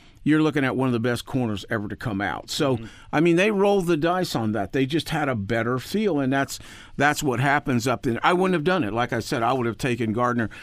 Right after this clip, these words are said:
Speaker 1: But you're talking about five elite
Speaker 2: Yeah.
Speaker 1: guys.
Speaker 2: All right, we had six wide receivers go in the first round. That's one short of the all-time record set back in two thousand four. Drake London, Garrett Wilson out of Ohio State, his former teammate Chris Olave,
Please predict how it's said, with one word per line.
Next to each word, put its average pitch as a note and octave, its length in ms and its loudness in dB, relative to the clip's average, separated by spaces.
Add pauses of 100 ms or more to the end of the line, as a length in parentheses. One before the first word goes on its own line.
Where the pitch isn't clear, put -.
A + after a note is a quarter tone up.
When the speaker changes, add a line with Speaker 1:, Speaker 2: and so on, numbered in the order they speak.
(300)
Speaker 1:
But E3+ 200 0
you're F#3 80 0
talking F#3+ 340 2
about C3+ 260 2
five C#3 840 2
elite A#2+ 880 0 (100)
Speaker 2:
Yeah. G#2+ 280 -2
Speaker 1:
guys. - 520 -4 (320)
Speaker 2:
All C#3 80 4
right, D3 60 4
we C#3 120 6
had C3+ 180 2
six - 380 4
wide E3 260 4
receivers D3+ 560 4
go D3 200 4
in C#3+ 80 4
the C3 80 2
first C#3+ 400 2
round. C3+ 260 4
That's C3+ 220 2
one C#3+ 260 4
short C#3+ 340 4
of B2 80 -2
the C3 120 4
all-time C3+ 500 4
record C3 480 2 (260)
set C#3 280 2
back C3 260 2
in B2 80 2
two C#3 220 2
thousand C3 480 4
four. C#3+ 280 4
Drake C3+ 400 2
London, D3 560 4 (400)
Garrett D3+ 360 2
Wilson D3 340 4
out C#3 120 4
of C3+ 100 2
Ohio C#3 400 4
State, C#3 340 2
his C3+ 240 2
former C#3 320 4
teammate C3+ 380 2
Chris C#3+ 240 2
Olave, C#3 720 4